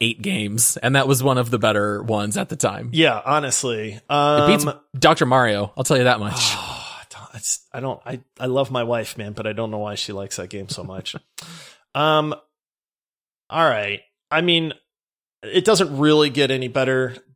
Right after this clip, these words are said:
Speaker 2: than a couple of, I'm, I'm gonna, three of these games coming up. L-, Super Mario three.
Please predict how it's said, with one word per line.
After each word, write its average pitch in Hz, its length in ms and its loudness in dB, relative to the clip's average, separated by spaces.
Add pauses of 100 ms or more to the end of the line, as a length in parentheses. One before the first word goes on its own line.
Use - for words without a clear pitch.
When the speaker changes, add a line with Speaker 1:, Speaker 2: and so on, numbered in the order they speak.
Speaker 2:
than 139 180 0
a 117 60 -6
couple 139 340 0
of, 131 100 0
I'm, 147 160 0
I'm 147 180 -2
gonna, 139 300 -2 (420)
three 185 180 4
of 147 60 2
these 131 140 -4
games 123 280 -4
coming 113 260 -6
up. 104 260 -10
L-, 165 320 -6
Super 240 320 2
Mario 151 380 2
three. 95 480 -10